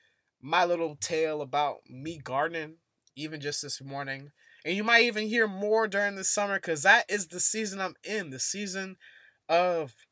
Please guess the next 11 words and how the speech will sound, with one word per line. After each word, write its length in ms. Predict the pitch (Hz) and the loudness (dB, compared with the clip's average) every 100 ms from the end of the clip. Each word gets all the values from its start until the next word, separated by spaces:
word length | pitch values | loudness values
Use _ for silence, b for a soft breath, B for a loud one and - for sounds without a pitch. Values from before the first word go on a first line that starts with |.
| _ | _
sowing, 800 | - - - 190 202 170 123 107 | -10 -4 2 4 4 2 -6 -8
the 80 | 131 | -4
season 440 | - 208 214 202 - | -2 -2 -4 -6 -2
of 360 | 185 185 147 | 0 0 -2
watering, 680 | 127 151 190 185 165 131 113 | -6 0 0 0 -4 -6 -10
the 100 | 120 | -6
season 420 | - 214 214 190 - | -4 -2 -4 -8 -6
of 440 | 185 180 156 117 - | 0 2 0 -4 -12
growing 440 | 143 180 180 143 | -6 -4 -4 -8
plants, 540 | 120 - 175 165 - - | -12 -6 -4 -2 -4 -10
growing 580 | 123 165 180 180 156 | -4 -2 0 -2 -4